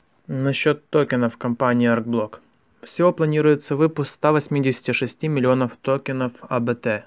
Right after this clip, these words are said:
При этом в продаже будет сорок пять процентов токенов, восемь процентов будет выделено на маркетинг, в том числе один процент на баунти, пятнадцать процентов будет выделено на команду,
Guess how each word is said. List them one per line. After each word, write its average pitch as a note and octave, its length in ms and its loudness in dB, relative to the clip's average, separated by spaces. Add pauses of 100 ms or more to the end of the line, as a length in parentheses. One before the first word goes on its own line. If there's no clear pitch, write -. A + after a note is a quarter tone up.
(100)
При C3+ 140 0
этом D#3+ 280 0
в A#2 40 -10
продаже C3+ 500 0
будет A#2+ 360 0
сорок C3 300 0
пять B2 240 0
процентов D3+ 540 -4
токенов, D#3+ 520 0 (460)
восемь C#3+ 360 2
процентов B2 460 -2
будет B2 240 0
выделено B2 360 4
на A2+ 160 2
маркетинг, C3+ 680 0 (260)
в - 60 -20
том D3+ 180 2
числе - 260 0
один C#3 200 0
процент C#3 380 -2
на C#3 100 -4
баунти, C3+ 520 0 (320)
пятнадцать D3 420 -2
процентов A#2+ 520 -2
будет B2 260 0
выделено B2 380 2
на A2+ 180 2
команду, D#3+ 580 2